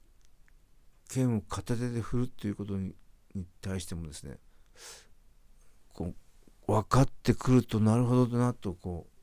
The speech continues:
う、分かると思うんですね。つまり、やっぱり勝ち負けが前に来ると、目的に、第一目的に来ますと、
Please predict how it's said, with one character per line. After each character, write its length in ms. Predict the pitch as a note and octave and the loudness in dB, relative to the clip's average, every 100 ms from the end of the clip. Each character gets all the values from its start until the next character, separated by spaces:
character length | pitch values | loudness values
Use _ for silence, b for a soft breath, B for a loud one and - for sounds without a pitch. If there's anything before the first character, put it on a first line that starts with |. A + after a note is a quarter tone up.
| - | -18
う、 60 | G2 | -12
分 100 | G2 | -8
か 120 | G#2 | -6
る 60 | G#2 | -6
と 100 | F2+ | -8
思 120 | E2 | -10
う 20 | |
ん 40 | D#2+ | -10
で 60 | |
す 60 | F2 | -12
ね。 100 | E2 - - | -12 -14 -8
つ 120 | C3+ | -4
ま 80 | A2+ | -4
り、 160 | E2+ - b b b b b b - _ - - | -6 -10 b b b b b b -20 _ -20 -8
や 100 | A2+ | -8
っ 20 | |
ぱ 120 | - | -2
り 60 | D3 | -4
勝 160 | - F#2 | -2 -2
ち 120 | F3 | 2
負 140 | F#3 | 0
け 220 | B2 G2+ - - - - | 0 -2 -4 -18 -20 -10
が 160 | G2 F#2 | -6 -4
前 240 | F#2+ C#3+ | 0 2
に 120 | C3+ F2 | 0 -4
来 200 | - A2 | -4 -4
る 100 | F2 | -4
と、 280 | F2 D#2 - - - _ - - - - - _ _ - - | -6 -8 -10 -20 -20 _ -20 -20 -20 -20 -20 _ _ -20 -8
目 120 | A2 G#2+ | -8 -8
的 200 | - B2+ | -4 -4
に、 140 | B2+ A2+ | -2 0
第 180 | C3 C3+ | 2 2
一 120 | C#3 | 0
目 160 | D3+ | -2
的 140 | - G#2 | -4 -6
に 160 | F#2+ E2+ | -4 -4
来 120 | G2+ | -6
ま 140 | G#2 | -6
す 100 | G2 | -6
と、 200 | F#2 D#2 | -8 -10